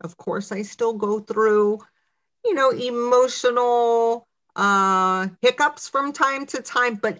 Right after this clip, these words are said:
I now know how to better manage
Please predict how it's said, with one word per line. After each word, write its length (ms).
I 260
now 540
know 480
how 260
to 220
better 320
manage 1000